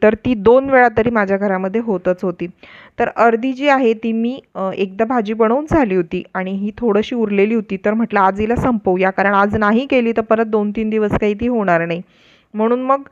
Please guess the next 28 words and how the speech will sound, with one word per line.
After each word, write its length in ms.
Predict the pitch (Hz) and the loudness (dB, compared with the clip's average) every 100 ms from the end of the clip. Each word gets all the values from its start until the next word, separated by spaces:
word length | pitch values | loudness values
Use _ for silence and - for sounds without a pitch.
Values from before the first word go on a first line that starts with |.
| - - - | -20 -20 -8
अ, 240 | 196 202 208 | 0 4 4
मी 280 | 208 226 269 | 2 0 0
माझ्यासाठी 580 | 269 202 233 233 214 | 2 2 2 2 0
आणि 100 | 240 | 0
आईंसाठी 520 | 220 196 208 233 202 214 | 0 0 0 0 0 0
ही 180 | 214 | 0
पालेभाजी 560 | 214 196 180 202 214 202 | -2 0 0 0 -2 0
बनवतीये 580 | 208 185 170 165 175 185 | 0 0 -2 -4 -4 -4
आणि 320 | - 190 196 | -2 -4 -2
सोहमसाठी 580 | - 196 202 214 190 196 | 0 2 2 2 0 0
मी 100 | 196 | -2
बनवली 340 | 196 185 180 | 0 0 -2
होती 180 | 185 233 | -6 -6
सुकी 320 | - 220 - | -6 -6 -4
बटाट्याची 460 | 202 185 190 175 208 | -4 -2 -4 -4 -4
भाजी. 340 | 208 180 190 240 _ - - - - | -2 -2 -4 -10 _ -20 -20 -20 -2
सगळा 280 | 254 233 294 | 0 4 2
स्वयंपाक 500 | 330 262 233 262 247 | 4 2 4 2 2
आटोपला, 380 | 233 226 240 240 | 0 0 0 0
जेवणं 400 | 220 220 202 240 | 2 2 4 2
आटोपली, 500 | 226 214 208 220 220 | 2 0 -4 -2 -2
भांडी 380 | 254 226 196 | 0 0 0
वगैरे 340 | 208 196 202 220 | -2 -2 -2 -2
सगळं, 420 | - 214 202 254 254 | 0 -2 2 2 2
सगळं 220 | 233 208 226 | 0 0 0
किचन 320 | 214 208 202 | -2 -4 -4
साफ 340 | 202 190 175 - | -2 -4 -4 -6
केलं 240 | 185 220 | -2 -2